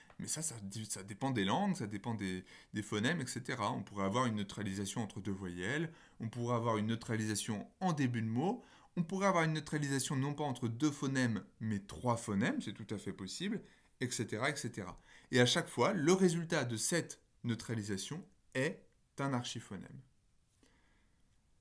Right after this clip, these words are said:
Voilà, donc ça, c'est pour la notion d'archiphonème.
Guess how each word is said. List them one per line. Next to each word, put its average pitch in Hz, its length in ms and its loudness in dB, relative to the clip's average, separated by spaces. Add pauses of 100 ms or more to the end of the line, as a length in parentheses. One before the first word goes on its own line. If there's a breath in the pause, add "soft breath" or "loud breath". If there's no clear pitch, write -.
(840)
Voilà, 113 140 4
donc 104 120 2
ça, 220 140 0
c'est 185 160 2
pour 139 140 0
la 120 100 6
notion 196 260 2
d'archiphonème. 160 800 -2